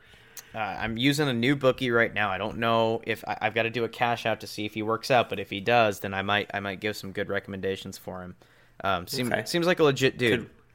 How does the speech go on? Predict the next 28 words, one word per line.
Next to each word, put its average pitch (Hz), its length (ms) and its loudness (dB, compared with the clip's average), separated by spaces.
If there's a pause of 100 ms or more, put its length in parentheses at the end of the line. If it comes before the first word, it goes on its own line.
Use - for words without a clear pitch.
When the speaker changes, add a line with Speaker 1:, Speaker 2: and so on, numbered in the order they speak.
(100)
Speaker 1:
because 117 420 2 (140)
the 110 80 2
last 127 340 4
gambling 107 320 -2
website 104 360 0
I 101 40 2
used, 101 400 -2 (880)
uh, 101 320 2 (220)
they 117 140 6
made 117 220 2
me, 113 140 2
like, 104 380 4 (600)
they 120 100 4
wouldn't 143 240 4
let 143 140 4
me 131 100 0
cash 120 320 4
out 113 160 6
unless 107 240 0
I, 107 120 4
like, 101 300 2 (240)
bet 110 360 4
five 107 380 8
thousand 104 360 4
dollars 95 420 4
in 95 140 -6
one 92 220 -4
bet, 90 320 -4